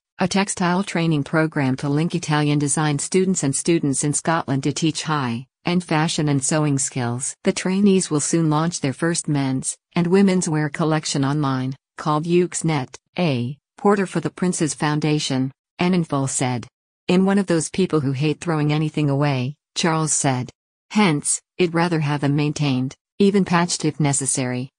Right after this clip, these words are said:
than to abandon them. The difficulty is, as you get older, you tend to change shape, and it's not so easy to fit into the clothes." But he still managed to squeeze into a nineteen eighty-four Anderson Shepherd morning coat for Harry and Meghan's wedding.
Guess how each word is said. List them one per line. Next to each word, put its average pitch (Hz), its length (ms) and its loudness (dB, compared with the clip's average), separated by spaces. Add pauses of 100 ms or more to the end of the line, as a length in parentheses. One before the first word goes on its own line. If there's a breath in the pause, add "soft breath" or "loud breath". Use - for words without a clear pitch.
than 165 180 2
to 170 120 0
abandon 160 520 0
them. 139 280 -2 (420)
The 185 80 2
difficulty 165 680 -2
is, 127 300 -4 (180)
as 143 160 0
you 165 80 4
get 151 200 0
older, 143 420 -4 (180)
you 175 140 2
tend 175 300 0
to 151 60 -2
change 160 340 0
shape, 135 360 0 (300)
and 190 140 2
it's - 200 -2
not 190 240 2
so 190 300 0
easy 170 300 0
to 156 100 -4
fit 165 180 0
into 139 220 -2
the 147 80 -2
clothes." 135 580 -4 (380)
But 175 120 0
he 190 100 2
still 196 280 0
managed 160 400 2
to - 60 -6
squeeze 156 380 0
into 143 220 -2
a 131 60 2
nineteen 170 480 0
eighty-four 160 520 0
Anderson 151 420 0
Shepherd 147 400 -2
morning 156 380 0
coat 160 280 -2
for 143 120 -4
Harry 151 320 0
and 143 180 2
Meghan's 143 300 0
wedding. 127 400 -2